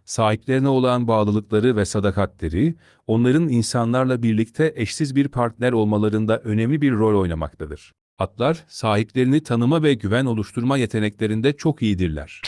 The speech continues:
Sahiplerinin hissiyatını algılayabilir, onların duygusal durumlarını anlayabilir ve hatta hissettikleri endişeyi veya mutluluğu yansıtabilirler.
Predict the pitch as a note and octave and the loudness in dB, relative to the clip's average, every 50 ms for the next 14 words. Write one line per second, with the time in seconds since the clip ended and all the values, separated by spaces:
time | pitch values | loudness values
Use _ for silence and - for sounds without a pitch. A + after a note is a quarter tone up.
0 | - - _ - - D3 C3 B2+ C#3+ C#3 - C#3+ D3 D3 D3+ D#3+ D3+ B2+ A2+ - | -14 -14 _ -6 -2 0 2 2 0 0 0 0 2 2 4 4 2 2 0 0
1 | - - A#2 A2 G#2+ A#2+ A#2+ A#2 G#2 F#2 E2+ F#2 F2+ F#2+ G#2 A2 F#2+ F2+ F#2+ C3+ | 0 0 0 2 2 0 0 2 2 2 2 0 2 2 2 0 0 -2 -2 -4
2 | D#3 - - - _ _ _ _ _ C3 B2+ C3+ C3+ C3+ C#3 E3+ F3 D#3 C3+ C3 | -4 -6 -10 -18 _ _ _ _ _ 0 2 2 2 2 2 2 2 2 4 4
3 | B2+ B2 A#2+ - C#3+ D#3 E3 D3+ C#3+ C3+ C3 B2+ B2 A#2 A#2 C3 C#3+ C#3+ C3+ C3+ | 2 2 0 0 0 0 2 2 2 2 2 2 2 2 2 2 2 2 2 2
4 | C3+ C#3 C#3 C3+ C3 C3 C#3 D#3+ D#3 D3 C3 C3 A#2 A2 B2+ B2+ - - D3 C#3 | 2 2 2 2 2 0 0 0 -2 0 -2 -2 0 -2 -4 -4 -2 0 0 0
5 | C3 B2+ - - B2 A2+ - C3 B2+ - - B2 B2 A#2+ A2+ G#2+ G#2+ G2 G2 - | 0 -2 0 -2 -2 -2 -2 -6 -8 -4 -2 -2 -2 0 0 0 0 0 0 -2
6 | - G#2+ A2 A#2+ A#2+ F#2+ F#2 E2+ D#2 C#2+ C#2+ - _ _ _ _ C3 C3+ - - | -2 0 0 0 0 0 -2 -2 -2 -4 -8 -12 _ _ _ _ -4 -4 0 0
7 | E3 D#3+ D3 D#3 D#3 C3+ A#2+ A2+ A#2 A2+ - - - B2 G#2+ G#2+ G2 G2 F2+ D#2+ | 0 2 4 4 4 4 4 2 2 0 -2 -2 -2 0 0 2 0 0 0 -2
8 | D2 C#2 - - - - | -6 -8 -10 -16 -20 -20